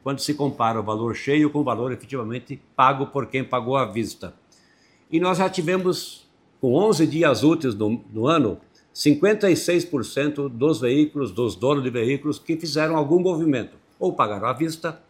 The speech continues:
ou pagaram a primeira parcela, porque nós estamos permitindo também o pagamento em cinco vezes. E à vista, eh, houve o pagamento de trinta e três por cento da frota, é um número expressivo.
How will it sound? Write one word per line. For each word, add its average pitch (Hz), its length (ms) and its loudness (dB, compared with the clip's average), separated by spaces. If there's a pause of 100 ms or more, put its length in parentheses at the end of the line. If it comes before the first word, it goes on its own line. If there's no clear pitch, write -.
(360)
ou 175 300 6
pagaram 147 500 2
a 139 40 0
primeira 131 380 0
parcela, 160 520 0
porque 156 140 -8
nós 139 180 0
estamos 127 420 -4
permitindo 127 520 -2
também 120 420 -4 (160)
o 104 80 -12
pagamento 117 760 -2
em 123 240 -2
cinco 175 460 0
vezes. 104 640 -2 (580)
E 165 100 4
à 175 80 6
vista, 139 720 2
eh, 117 260 -4
houve 147 260 2
o - 20 -2
pagamento 147 440 -2
de 147 120 0
trinta 196 400 2
e 156 40 2
três 180 520 0
por 151 200 0
cento 139 220 -2
da 180 140 -2
frota, 143 400 2
é 101 40 0
um 107 80 0
número 127 220 -2
expressivo. 135 720 4